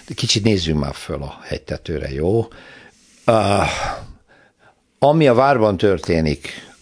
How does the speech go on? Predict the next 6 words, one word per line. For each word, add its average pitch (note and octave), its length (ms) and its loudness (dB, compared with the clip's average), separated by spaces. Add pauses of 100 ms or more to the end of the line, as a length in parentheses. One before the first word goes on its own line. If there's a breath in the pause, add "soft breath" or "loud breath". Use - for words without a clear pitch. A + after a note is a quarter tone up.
arról G2 300 0
rengeteget D#2 640 -4
beszéltek, - 600 -10
hogy E2 140 -6
a D2+ 40 -4
kormányzati D2+ 920 -2